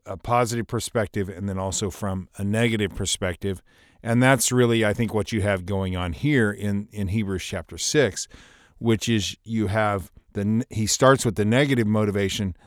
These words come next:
This is why you need to be growing spiritually. So you have a couple of verses in here that are really controversial and, and are really interpreted a lot of different ways. So let me read them for you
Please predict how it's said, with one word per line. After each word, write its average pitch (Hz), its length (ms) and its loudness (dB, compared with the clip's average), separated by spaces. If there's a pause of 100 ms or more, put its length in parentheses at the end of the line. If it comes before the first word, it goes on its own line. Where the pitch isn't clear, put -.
(140)
This 117 200 0
is 127 140 2
why 113 220 4
you 120 180 4
need 110 200 2
to 101 60 -6
be 95 120 -6
growing 107 640 2 (380)
spiritually. 113 640 2
So - 160 0
you 123 160 2
have 131 220 4
a 110 40 -4
couple 147 300 2
of 135 100 2
verses 120 380 2
in 107 100 0
here 98 360 -2 (380)
that 104 180 -2
are 98 100 -2
really 113 520 2
controversial 104 1080 -2 (600)
and, 101 440 -4
and 104 300 -4 (180)
are 101 160 -2
really 110 340 0
interpreted 101 540 -4
a 92 60 -6
lot 98 260 0
of 87 120 -6
different 92 340 -8
ways. 85 440 -8 (260)
So 107 160 -4
let 120 160 4
me 143 100 6
read 135 280 2
them 113 120 2
for 104 220 0
you 104 260 0